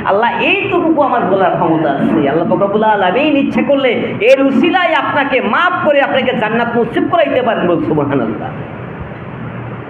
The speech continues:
প্যারে হাজিরিন, যাকাত আপনাকে দিতে হবে। এরপর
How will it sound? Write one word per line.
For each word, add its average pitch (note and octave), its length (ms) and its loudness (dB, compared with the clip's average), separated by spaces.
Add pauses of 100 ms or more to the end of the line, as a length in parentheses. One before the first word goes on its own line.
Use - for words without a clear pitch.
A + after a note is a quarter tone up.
(680)
প্যারে E3+ 160 0
হাজিরিন, G#3+ 680 0 (1120)
যাকাত E3 640 2 (380)
আপনাকে D#3 320 0
দিতে D#3 260 2
হবে। C3 340 0 (840)
এরপর B3 420 2